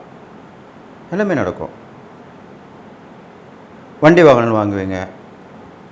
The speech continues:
பழைய வாகனத்தை விட்டு புது வாகனம் வாங்குவீங்க. எது எப்படி இருந்தாலும் பயணங்கள் போகும்போது கவனமா இருக்கணும். வண்டி வாகனத்துல போகும்போது கவனமா இருக்கணும்.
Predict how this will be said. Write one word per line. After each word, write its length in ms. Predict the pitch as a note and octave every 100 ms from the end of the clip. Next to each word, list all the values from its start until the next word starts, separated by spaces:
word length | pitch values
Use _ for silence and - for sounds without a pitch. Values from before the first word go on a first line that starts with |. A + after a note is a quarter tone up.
| -
பழைய 180 | D3 D#3 D3
வாகனத்தை 340 | C#3+ C#3 C3
விட்டு 240 | A#2 C3 -
புது 120 | B2
வாகனம் 280 | A2+ G2+ F#2
வாங்குவீங்க. 340 | F2 E2+ E2+ E2+ - - - - - - - - - - - - - - - - - - - - - - - E3+
எது 100 | G3
எப்படி 180 | D#3+ C#3+
இருந்தாலும் 380 | B2 A2 G#2 G#2 G#2 - -
பயணங்கள் 380 | D#3 F3+ E3+ C3+
போகும்போது 300 | A#2+ A2 A2+ G#2
கவனமா 240 | G#2 G#2 G2
இருக்கணும். 260 | F2+ F2 - -
வண்டி 160 | A2+ G#2+
வாகனத்துல 320 | G2 F#2 G#2+
போகும்போது 260 | G2+ F#2 C#3 -
கவனமா 280 | F#2 F2+ E2
இருக்கணும். 300 | - - -